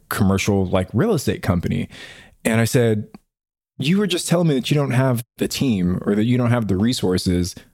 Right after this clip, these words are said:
but your dad is a general contractor." I was like, "You have all the resources that everyone would die for,"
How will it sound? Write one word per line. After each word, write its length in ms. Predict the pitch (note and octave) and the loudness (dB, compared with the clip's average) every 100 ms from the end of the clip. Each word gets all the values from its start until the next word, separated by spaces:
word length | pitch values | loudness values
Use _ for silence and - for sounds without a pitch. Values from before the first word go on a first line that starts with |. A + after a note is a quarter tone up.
| _ | _
but 140 | A#2 A#2+ | -2 2
your 140 | A2 | 0
dad 640 | F#2 A2 B2 A2+ G2+ G2 - _ _ - | 0 0 2 2 2 -2 -6 _ _ -2
is 120 | A2 | 0
a 60 | |
general 500 | F#2+ A#2 A2 F#2 F#2+ - - | 2 2 2 0 -2 -8 -10
contractor." 800 | - D3 D#3 B2+ F#2 - - - - | -2 0 2 2 0 -2 -4 -6 -2
I 60 | |
was 140 | C3+ A2+ | -2 2
like, 120 | A#2 | 4
"You 120 | G#3 | 4
have 200 | G#3 F#3 | 4 2
all 200 | D3+ D#3+ | 4 4
the 100 | E3 | 4
resources 460 | D#3+ E3 F3+ D#3+ D3 | 2 2 2 2 2
that 100 | A#2+ | 2
everyone 360 | A#2+ D3 C#3+ | 2 2 4
would 180 | A#2+ G2+ | 2 2
die 320 | G2+ C3 G3+ | 2 4 2
for," 360 | - G#2 F#2 E2+ | 2 0 2 0